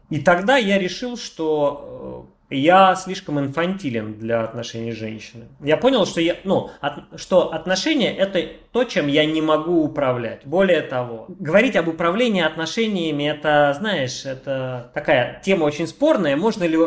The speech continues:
отношениями управлять. В какой-то мере, наверное, можно, но самое главное, что я понял, что я, ну, что мне нехорошо, и я не понимаю, почему мне нехорошо. И я тогда просто взял и отказался от отношений. Я решил так, что если такая херня происходит, то мне нужно, э,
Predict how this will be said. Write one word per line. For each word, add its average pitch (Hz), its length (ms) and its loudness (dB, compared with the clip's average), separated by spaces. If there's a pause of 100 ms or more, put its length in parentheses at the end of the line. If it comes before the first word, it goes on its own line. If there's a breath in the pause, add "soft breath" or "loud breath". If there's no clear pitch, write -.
отношениями 151 720 -4
управлять. 139 640 0
В - 40 -20
какой-то 208 360 2
мере, 185 240 0
наверное, 170 400 2
можно, 196 480 0
но 165 120 -4
самое 202 340 2
главное, 202 480 0
что 151 160 -6
я 151 100 2
понял, 180 380 -4
что - 200 -10
я, 160 560 -2
ну, 147 320 -4
что - 120 -2
мне 202 160 2
нехорошо, 160 760 0
и 135 100 -4
я 165 140 6
не 170 100 2
понимаю, 165 520 2
почему 151 480 -4
мне 120 200 -8
нехорошо. 123 600 -10
И 156 80 0
я 320 220 2
тогда 233 400 2
просто 214 360 -8
взял 196 320 0
и 139 40 8
отказался 123 640 -2
от 117 120 -10
отношений. 117 880 -10
Я 175 220 4
решил 196 360 -2
так, 110 200 -6
что 131 520 -6
если 185 420 0
такая 156 460 2
херня 123 580 -4
происходит, 180 640 0
то 233 240 2
мне 180 160 2
нужно, 147 760 2
э, - 320 -14